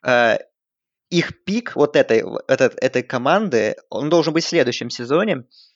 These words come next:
потому что у них очень много софморов, э, в составе. Вот тот же Милтон,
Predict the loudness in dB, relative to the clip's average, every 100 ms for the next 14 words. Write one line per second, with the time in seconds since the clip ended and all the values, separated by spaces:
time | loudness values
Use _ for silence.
0 | -20 -20 -12 -4 -4 -2 -6 -4 0 2
1 | 0 -4 -4 -6 -6 0 0 0 -6 -4
2 | 0 2 2 4 4 2 _ -20 -6 2
3 | 2 0 -6 -4 -4 -8 _ -8 -8 -8
4 | -10 0 2 4 2 -2 -6 -4 -6 -6
5 | -6 -8 -10 -12 -6 -4 -2 -2 -2